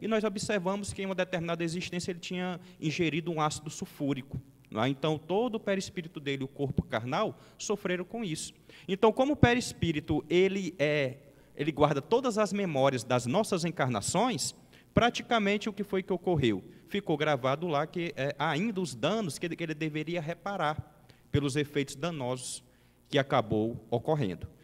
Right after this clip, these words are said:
Então, nós devemos analisar sobre esse ponto de evolução, é, buscando cada vez mais encontrar as respostas no, no processo reencarnatório,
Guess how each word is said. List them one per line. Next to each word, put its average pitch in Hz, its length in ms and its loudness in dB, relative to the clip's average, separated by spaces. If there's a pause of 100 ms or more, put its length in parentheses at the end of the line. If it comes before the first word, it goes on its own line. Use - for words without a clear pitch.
(200)
Então, 226 240 2
nós 226 200 4
devemos 190 640 2
analisar 170 420 0
sobre 196 240 -4
esse - 160 -8
ponto 233 640 -2 (640)
de 120 160 -2
evolução, 151 800 0 (600)
é, 131 240 4
buscando 190 760 -2
cada 190 300 0
vez 170 300 0
mais 165 420 0
encontrar 202 600 -2
as 208 100 -2
respostas 180 840 -2 (380)
no, 175 200 0
no 175 120 -2
processo 165 520 -6
reencarnatório, 147 960 -2